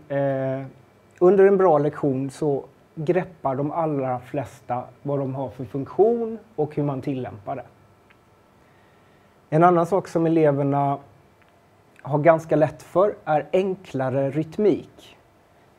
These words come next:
Eh, och med enklare rytmik så handlar det om fjärdedelar och åttondelar, ungefär som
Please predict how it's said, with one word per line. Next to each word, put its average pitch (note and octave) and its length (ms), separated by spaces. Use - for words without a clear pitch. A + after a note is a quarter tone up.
Eh, C3 640
och D3+ 80
med E3 100
enklare F3 440
rytmik D#3+ 520
så D#3 120
handlar C#3+ 320
det C3 80
om C3 340
fjärdedelar C#3+ 680
och C3+ 80
åttondelar, C3+ 680
ungefär D3 400
som B2+ 360